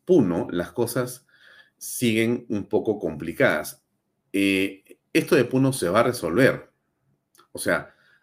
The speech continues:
de todas maneras se va a resolver. No me cabe la menor duda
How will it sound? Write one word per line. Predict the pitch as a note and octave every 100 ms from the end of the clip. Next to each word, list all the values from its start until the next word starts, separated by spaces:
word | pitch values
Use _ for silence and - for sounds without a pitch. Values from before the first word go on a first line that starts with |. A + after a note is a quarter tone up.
| _ _
de | F#2+ F#2+
todas | - F#3 D3
maneras | F2+ G2+ G#2 G2 G2 - -
se | - F2
va | G#2 A2
a | G#2
resolver. | F#2 E2+ - D#2+ G#2+ E2+ F2+
No | G2 A#2+ A#2
me | F#2 D#2+
cabe | - G#2 G#2+ G2+
la | F2 E2
menor | E2+ G2+ A2+
duda | G#2+ F#2 F2